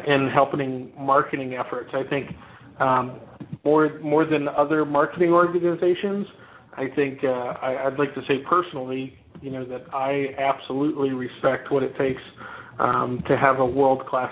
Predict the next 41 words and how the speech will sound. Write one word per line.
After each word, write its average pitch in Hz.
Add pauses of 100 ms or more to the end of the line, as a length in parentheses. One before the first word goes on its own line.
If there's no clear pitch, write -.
sales 131
organization 127
in 123
place. 127
And, - (460)
uh, 127
my 127
business 147 (240)
definitely 139
didn't 131
take 139
off 139
until, 131 (400)
uh, 127
I 139
went 131
and 123
saw 127
a 120
sales 127 (280)
professional 131
and 123
a 120
sales 131 (140)
trainer, 135 (360)
uh, 123
to -
help 143
me 131 (320)
iron 139
out, 131 (680)
you 139
know, 127
the, 127 (120)
the, 123
the 139
aspects 135
of 123
how 131
I 131
was, 139